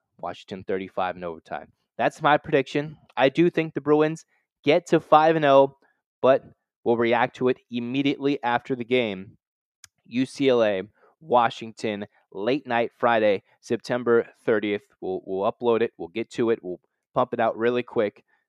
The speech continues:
But for U C L A, Washington, just can't wait. Sit back, relax, and enjoy.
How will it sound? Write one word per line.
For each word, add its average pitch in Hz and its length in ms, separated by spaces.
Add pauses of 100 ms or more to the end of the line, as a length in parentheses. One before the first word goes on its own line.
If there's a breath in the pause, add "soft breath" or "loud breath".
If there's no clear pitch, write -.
But 101 200
for - 80
U 117 200
C - 180
L 123 120
A, 120 60
Washington, 110 500
just 117 200
can't 127 220
wait. 110 220
Sit 196 240
back, 143 280
relax, 120 520 (340)
and 117 400
enjoy. 104 500